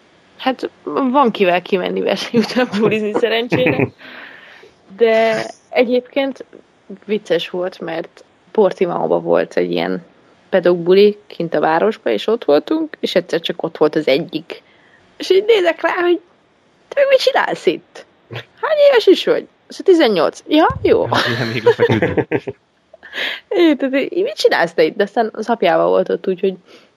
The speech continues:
Speaker 1: nem maradtak sokáig. És így kérde-, így néz rám, azt mondja, „te mit csinálsz itt?” „Na, hülye vagy, jövőre nem indulhatok itt, mert öreg vagyok.”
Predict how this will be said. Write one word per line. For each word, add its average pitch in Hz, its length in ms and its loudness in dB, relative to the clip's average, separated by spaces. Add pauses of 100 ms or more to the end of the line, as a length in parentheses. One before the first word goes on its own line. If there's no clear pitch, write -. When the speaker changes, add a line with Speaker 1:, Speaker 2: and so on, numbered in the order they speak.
(120)
Speaker 1:
nem 180 100 -8
maradtak 175 380 -2
sokáig. 185 560 -2 (920)
És 226 120 -2
így 262 120 4
kérde-, 269 360 4
így 190 120 2
néz 240 320 4
rám, 180 260 0
azt - 100 -12
mondja, - 260 -10
„te - 60 -18
mit 415 140 2
csinálsz 156 440 -4
itt?” - 280 -8 (420)
„Na, 180 140 -10
hülye 190 300 2
vagy, 165 280 0
jövőre 202 320 4
nem 180 120 0
indulhatok 156 540 -4
itt, 160 200 -10
mert - 140 -8
öreg - 260 -6
vagyok.” - 420 -12